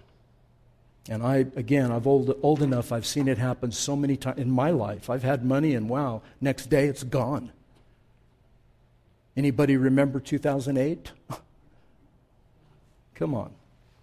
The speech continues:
Horatius Bonar said this.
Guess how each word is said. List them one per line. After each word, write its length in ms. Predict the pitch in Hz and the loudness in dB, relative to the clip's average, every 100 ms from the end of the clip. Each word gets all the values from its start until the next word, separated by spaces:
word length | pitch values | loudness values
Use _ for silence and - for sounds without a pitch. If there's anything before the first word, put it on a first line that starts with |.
| _ - _ _ _ _ _ _ _ _ _ _ - - - | _ -20 _ _ _ _ _ _ _ _ _ _ -20 -20 -10
Horatius 520 | - 165 196 190 196 | 2 6 6 6 0
Bonar 380 | 131 151 151 135 | 4 4 4 2
said 300 | - 131 101 | -2 -6 -6
this. 360 | 113 98 - | -8 -8 -12